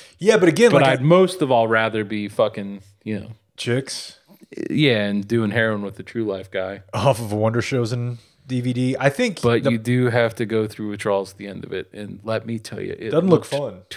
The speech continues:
Speaker 2: tough.
Speaker 1: Yeah.
Speaker 2: I know that ever, I know what you guys are thinking. "Yeah, I've heard that's tough." No, dude, it's tougher than that. I know 'cause I
Speaker 1: <laughs>
Speaker 2: saw a
Speaker 1: Was.
Speaker 2: True Life episode.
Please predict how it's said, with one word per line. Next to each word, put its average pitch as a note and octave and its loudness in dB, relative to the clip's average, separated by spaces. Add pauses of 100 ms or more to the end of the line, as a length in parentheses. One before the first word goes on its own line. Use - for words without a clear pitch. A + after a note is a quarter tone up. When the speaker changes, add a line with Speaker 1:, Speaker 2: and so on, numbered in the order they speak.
(200)
Speaker 2:
tough. - -2
Speaker 1:
Yeah. G2 4 (220)
Speaker 2:
I D3+ 4
know A#3+ 8
that A3 4
ever, G#3 2
I D#3 2
know G3 4
what G3 0
you E3+ -6
guys D#3+ 4
are C#3 -4
thinking. G#2 -4 (640)
"Yeah, B2+ 2 (200)
I've A2+ 0
heard C3+ 4
that's A#2 0
tough." - 0
No, D3 4
dude, G#2+ -2
it's A#2 -8
tougher A#2+ 0
than G2 -8
that. - -6
I A#2 2
know D3 6
'cause B2+ -2
I G#2+ 2
Speaker 1:
<laughs> G#2+ -6
Speaker 2:
saw A#2+ 4
a B2+ 4
Speaker 1:
Was. B2 0
Speaker 2:
True C3 2
Life G2+ -2
episode. G#2 -4